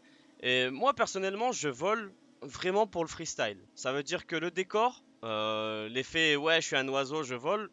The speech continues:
je suis vraiment pas là-dedans. J'ai aucun plaisir à, à prendre mon quad et voler. C'est juste vraiment quand, pour faire des vidéos. Ça veut dire que <laughs> quand ma, ma, ma,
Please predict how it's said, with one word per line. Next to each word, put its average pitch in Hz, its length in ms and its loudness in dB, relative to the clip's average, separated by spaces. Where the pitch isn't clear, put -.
je - 100 -8
suis - 120 -6
vraiment 202 320 -2
pas 190 140 0
là-dedans. 135 340 -2
J'ai 117 500 -2
aucun 202 260 2
plaisir 190 400 -4
à, 123 600 6
à 131 80 2
prendre 165 240 0
mon 165 100 2
quad 165 220 0
et 139 40 -2
voler. 123 360 -4
C'est 147 160 -2
juste 233 300 -2
vraiment 202 280 0
quand, 196 180 -6
pour 190 100 -8
faire 196 140 0
des 170 100 -4
vidéos. 151 440 -4
Ça 135 160 -4
veut 131 100 -2
dire 131 180 -6
que 135 200 -2
<laughs> - 40 -10
quand 175 280 2
ma, 147 220 0
ma, 123 360 0
ma, 117 320 -4